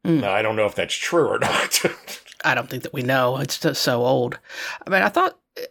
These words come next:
Speaker 1: I've always, I mean, I've, I've heard the Antikythera, the, the one that they found in the, I don't know, it was in, in a ship or something, or in the bottom of the ocean, was a giant, you know, time-welded hunk of brass and,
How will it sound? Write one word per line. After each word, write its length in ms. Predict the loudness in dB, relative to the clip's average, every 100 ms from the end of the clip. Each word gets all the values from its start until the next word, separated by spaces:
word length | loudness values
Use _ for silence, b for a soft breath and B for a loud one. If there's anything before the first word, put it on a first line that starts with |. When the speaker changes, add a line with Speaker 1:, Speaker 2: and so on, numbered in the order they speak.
| -12 -10 -4
Speaker 1:
I've 160 | 0 2
always, 260 | 4 4 2
I 120 | 2
mean, 140 | 2
I've, 140 | 2 2
I've 160 | -2
heard 180 | -4 -16
the 140 | -6 2
Antikythera, 840 | 2 2 -4 -4 2 4 4 2
the, 140 | 0
the 140 | 0 2
one 180 | 2 2
that 120 | 2
they 100 | 0
found 420 | 0 -2 0 0
in 160 | 2 2
the, 300 | 2 0 -2 _ _ _ _ -6
I 60 |
don't 100 | -2
know, 120 | 0 -2
it 40 |
was 160 | -2 0
in, 180 | 0 0
in 120 | 0
a 40 |
ship 280 | 2 0 -2
or 100 | -4 -4
something, 280 | -2 0 0
or 100 | 2
in 80 |
the 80 | 2
bottom 200 | 0 0
of 60 | 0
the 100 | 0
ocean, 340 | 0 -2 -4 B B B
was 220 | 0 0 0
a 40 |
giant, 520 | -2 2 2 2 -2 -8 -10 -10 _
you 100 | 0
know, 260 | 2 0 -6 -12 -20 _ -2
time-welded 720 | 0 2 2 2 2 0 -2
hunk 280 | 0 0 0
of 220 | -4 -10 _ 0
brass 320 | 0 0
and, 120 | -6